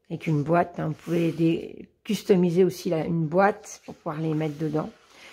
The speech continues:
Drapeau de bénédiction en batik. En ba-, balk ou batik. J'ai un doute,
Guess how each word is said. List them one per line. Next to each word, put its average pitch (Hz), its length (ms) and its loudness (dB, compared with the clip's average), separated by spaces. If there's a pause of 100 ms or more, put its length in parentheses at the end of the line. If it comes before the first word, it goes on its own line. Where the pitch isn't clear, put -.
(160)
Drapeau 233 520 4
de 202 120 2
bénédiction 196 1000 0 (180)
en 226 140 0
batik. 190 680 0 (1160)
En 180 240 2
ba-, 190 360 2 (1500)
balk 214 800 0 (100)
ou 185 100 -6
batik. 190 760 -6 (180)
J'ai 170 80 -6
un 160 160 -2
doute, 233 260 0